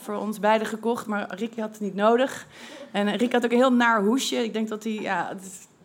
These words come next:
nou, dus ik stond daar met mijn, met mijn, eh, eh, mondkapje op. En ik was hem aan het filmen. En hij klimt de ladder op. En hij begint met een hakbel die achterste muur eruit te timmeren.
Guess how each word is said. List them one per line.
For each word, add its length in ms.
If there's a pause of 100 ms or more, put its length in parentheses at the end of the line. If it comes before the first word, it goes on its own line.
nou, 180
dus 140
ik 180
stond 200
daar 140
met 160
mijn, 320 (640)
met 220
mijn, 240
eh, 580
eh, 80
mondkapje 680
op. 240
En 180
ik 100
was 180
hem 180
aan 60
het 140
filmen. 400
En 60
hij 120
klimt 320
de 60
ladder 280
op. 200
En 80
hij 240 (380)
begint 220
met 120
een 60
hakbel 540
die 160
achterste 420
muur 300
eruit 280
te 160
timmeren. 540